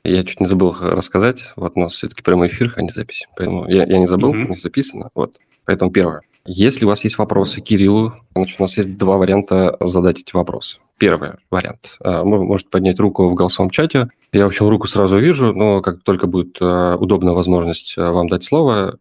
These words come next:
Speaker 1: слово я вам дам. Поэтому, если руку подняли, здорово, просто ее не опускайте, в удобное время вы вопросы озвучите. Вот. Второй вариант. Можно вопросы писать в чате, который я создал,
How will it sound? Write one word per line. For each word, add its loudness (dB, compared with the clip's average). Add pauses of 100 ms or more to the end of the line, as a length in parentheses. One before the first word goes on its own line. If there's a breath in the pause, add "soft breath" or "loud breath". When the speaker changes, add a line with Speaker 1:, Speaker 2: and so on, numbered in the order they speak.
Speaker 1:
слово 0
я 2
вам -4
дам. -20 (100)
Поэтому, -12
если -10
руку -4
подняли, -2
здорово, 0
просто -4
ее 2
не 2
опускайте, -2
в -8
удобное 0
время 0 (260)
вы 2
вопросы 0
озвучите. -6 (220)
Вот. 0
Второй 2
вариант. 2
Можно 2
вопросы 0 (260)
писать -2
в -20
чате, 0 (180)
который 0 (120)
я 0
создал, 0